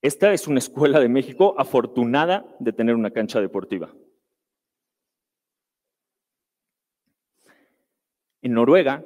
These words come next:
que es el país que más gasta en educación en el mundo, acaban de conseguir hacer la primera escuela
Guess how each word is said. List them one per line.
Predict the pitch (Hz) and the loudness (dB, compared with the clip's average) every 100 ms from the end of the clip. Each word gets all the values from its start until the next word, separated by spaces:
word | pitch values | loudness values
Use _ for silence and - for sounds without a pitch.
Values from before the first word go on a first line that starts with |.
| - | -6
que | 143 | -4
es | 135 | -4
el | 123 | -2
país | 127 - | -2 -2
que | |
más | 131 127 | -2 0
gasta | 131 123 | -2 -2
en | 127 | -2
educación | 113 - 131 | -2 -4 -4
en | 131 | -2
el | 107 | -2
mundo, | 120 175 139 147 - | -2 -2 -2 -4 -12
acaban | 127 135 160 | -8 -2 0
de | 170 | -2
conseguir | - 127 123 135 151 | -2 -4 -4 0 0
hacer | 135 151 | 0 -2
la | 143 139 - | -2 -4 -2
primera | 160 165 190 | -2 0 0
escuela | 185 - - 170 170 214 | 0 -4 2 4 4 -2